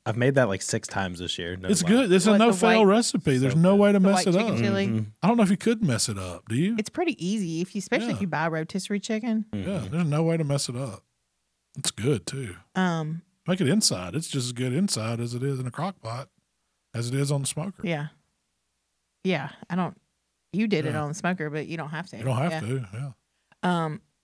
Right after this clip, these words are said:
Speaker 3: and then you did your Mossy Oak videos.
Speaker 2: Oh, that was fun. I got
Speaker 3: W-,
Speaker 2: to go
Speaker 3: you did
Speaker 2: there.
Speaker 3: wild boar ribs.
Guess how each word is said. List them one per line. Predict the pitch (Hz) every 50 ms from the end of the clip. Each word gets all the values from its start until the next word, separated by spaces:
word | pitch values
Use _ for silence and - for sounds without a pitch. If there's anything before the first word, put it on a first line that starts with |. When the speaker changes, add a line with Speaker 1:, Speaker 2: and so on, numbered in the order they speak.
| _ _ _ _ -
Speaker 3:
and | 190 202
then | 226 247 269
you | 262
did | 214 220 196 175
your | 170 165 165
Mossy | 170 175 170 170 165 - 165 160
Oak | 175 -
videos. | - 190 190 208 208 202 202 208 208 208 220 214 - - - _ _ _ _ _ _ _ _ - - -
Speaker 2:
Oh, | 131 135
that | 127 139 160
was | 113 -
fun. | - - - 110 123 117 101 92 95
I | 120
got | 127
Speaker 3:
W-, | 160 160
Speaker 2:
to | 117
go | 104 185
Speaker 3:
you | 190
did | 180 170 165
Speaker 2:
there. | 156 160
Speaker 3:
wild | 165 165 170 175 175 170
boar | 170 175 175 165
ribs. | 160 190 214 226 226 220 220 214 214 214 208 202 - - - - _